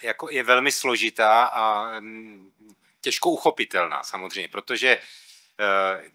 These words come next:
takhle, já bych začal jinak. Já mám pro vás dobrou zprávu, pro lékaře a pro zdravotníky. Eh, trestní právo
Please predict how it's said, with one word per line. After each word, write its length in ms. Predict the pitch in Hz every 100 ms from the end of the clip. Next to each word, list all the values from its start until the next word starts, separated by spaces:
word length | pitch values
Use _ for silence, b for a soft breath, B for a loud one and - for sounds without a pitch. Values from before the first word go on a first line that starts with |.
| -
takhle, 240 | - 120 95
já 100 | 104
bych 120 | 131
začal 300 | 139 - 127
jinak. 240 | 110 78
Já 60 | 98
mám 180 | 120 120
pro 140 | 123
vás 160 | 127 101
dobrou 280 | 101 110
zprávu, 400 | 110 - 95 92
pro 160 | - 90
lékaře 380 | 92 92 104 104
a 40 |
pro 160 | 101 98
zdravotníky. 640 | 87 95 92 78 78 - - _ _ B B B
Eh, 380 | 95 87 85 80 -
trestní 360 | 107 101 151
právo 800 | 147 110 104 104 98 98 104 107